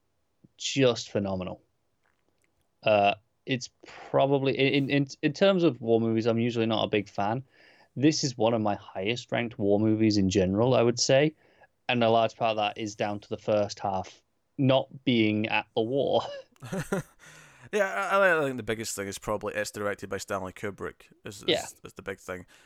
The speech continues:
Speaker 2: Uh, 'cause he, he also, obviously this is not the eighties, this is the fifties, but he had Passive Glory, which is about these men who are, who are being tried for cowardice because of what happens at the start of the movie, and Kirk Douglas kinda has to try and defend them because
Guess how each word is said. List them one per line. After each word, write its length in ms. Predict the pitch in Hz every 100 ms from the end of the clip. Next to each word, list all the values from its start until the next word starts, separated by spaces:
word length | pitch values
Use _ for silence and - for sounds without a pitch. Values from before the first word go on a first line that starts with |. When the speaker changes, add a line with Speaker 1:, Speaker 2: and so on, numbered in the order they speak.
| _ -
Speaker 2:
Uh, 220 | 98 101
'cause 160 | - 127
he, 140 | 202
he 80 | 185
also, 240 | 196 -
obviously 220 | 147 139 113
this 80 |
is 40 | 101
not 140 | 107
the 60 | 95
eighties, 180 | 107 98
this 140 | 104
is 80 | 104
the 40 |
fifties, 420 | 95 117 - 95
but 200 | - 95 - - _ _ _
he 100 | -
had 120 | 131 123
Passive 400 | - 123 117 110
Glory, 420 | 120 120 113 101
which 200 | 104 104
is 80 | 104
about 400 | 101 101 92 107
these 180 | 110
men 220 | 101 104 101
who 100 | 104
are, 240 | 95 95 - _ _
who 80 | 110
are 60 |
being 200 | 110 107
tried 300 | 101 110 107
for 100 | 101
cowardice 600 | - 120 107 92 90 -
because 320 | - 104 110
of 120 | 101 95
what 100 | 101
happens 260 | 101 104
at 60 | 87
the 60 |
start 240 | 82 107 87
of 80 | 95
the 40 |
movie, 280 | 104 98 85
and 160 | 90 - - -
Kirk 240 | 143 127
Douglas 400 | 127 113 113 98
kinda 220 | - 104
has 140 | 101 107
to 60 | -
try 160 | -
and 120 | 101
defend 340 | 92 - 107 98
them 140 | 87
because 500 | 87 - 95 87 -